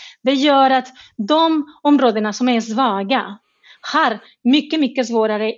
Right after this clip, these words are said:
inte bara att få pengarna, utan när de väl får den, att behålla dem.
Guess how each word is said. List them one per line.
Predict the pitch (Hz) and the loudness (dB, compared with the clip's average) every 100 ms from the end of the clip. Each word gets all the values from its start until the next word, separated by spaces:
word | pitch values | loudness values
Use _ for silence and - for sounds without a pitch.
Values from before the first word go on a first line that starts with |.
| - | -4
inte | 262 220 277 | -4 0 0
bara | 294 233 | 2 0
att | 226 - | -2 -8
få | 208 | -4
pengarna, | 277 349 262 202 202 | -2 -2 -4 -4 -8
utan | 202 214 | -6 -6
när | 220 | -4
de | 220 226 | -2 2
väl | 240 | 0
får | 208 330 440 480 | 0 2 4 4
den, | 226 180 214 226 _ _ _ _ | 0 -6 -10 -14 _ _ _ _
att | 240 240 - 214 | -8 -8 -8 -2
behålla | 233 220 320 254 | -2 2 0 0
dem. | 180 - 240 | -4 -10 -16